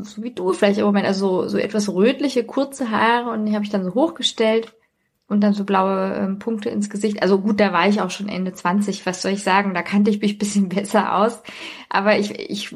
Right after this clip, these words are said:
hab da nie so mir Gedanken gemacht, ist das ein Junge oder ein Mädchen, weil ich glaube, das waren dann so, so Wesen, mit denen ich mich gut identifizieren konnte. Also ich habe jetzt nicht gedacht,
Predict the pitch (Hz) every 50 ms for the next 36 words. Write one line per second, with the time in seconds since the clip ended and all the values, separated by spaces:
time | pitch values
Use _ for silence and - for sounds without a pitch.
0 | - 196 185 196 202 208 - 202 190 208 220 214 208 196 196 202 202 196 190 180
1 | 190 185 185 208 208 202 214 202 185 190 185 190 - - - 196 - 202 190 185
2 | 208 233 240 233 214 196 185 180 190 175 180 180 190 214 247 254 - - 226 202
3 | 196 185 185 185 185 185 185 185 185 185 - 190 190 196 190 190 185 - - 190
4 | 196 208 208 202 196 185 190 185 180 180 185 180 - _ _ _ _ _ _ 196
5 | 185 185 175 170 180 185 202 240 262 269 240 247 240 226 220 202 208 - 202 202
6 | 208 214 - - 208 202 202 - - 220 208 202 202 185 190 202 202 - 196 -
7 | - 233 226 208 - 202 190 - 170 180 190 208 202 208 202 214 240 240 - -
8 | 202 214 214